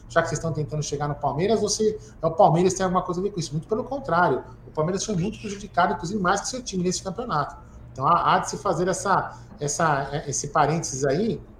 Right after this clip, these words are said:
no comentário dele, tá? E acho que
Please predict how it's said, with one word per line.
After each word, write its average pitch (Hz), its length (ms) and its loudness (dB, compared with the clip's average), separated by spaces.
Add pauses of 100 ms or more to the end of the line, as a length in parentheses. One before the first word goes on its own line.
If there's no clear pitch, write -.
no 151 100 -2
comentário 165 540 0
dele, 151 360 2 (340)
tá? 147 200 -2
E 131 140 2
acho 147 220 2
que 180 220 -6